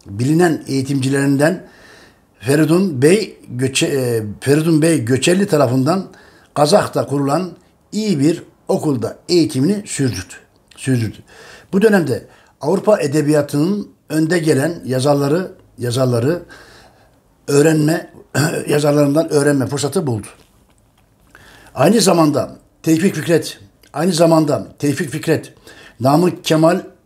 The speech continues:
ile inceledi. İnceledi. Arkadaşlar, Samet Vurgun, tekrarlıyoruz.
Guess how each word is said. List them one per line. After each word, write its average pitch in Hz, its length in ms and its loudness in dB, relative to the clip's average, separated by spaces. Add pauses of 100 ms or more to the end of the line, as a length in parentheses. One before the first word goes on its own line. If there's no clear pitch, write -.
(120)
ile 156 420 -4
inceledi. 123 520 0 (480)
İnceledi. 117 560 -4 (1200)
Arkadaşlar, 131 400 0 (300)
Samet 175 640 0
Vurgun, 135 220 -4
tekrarlıyoruz. 117 560 -6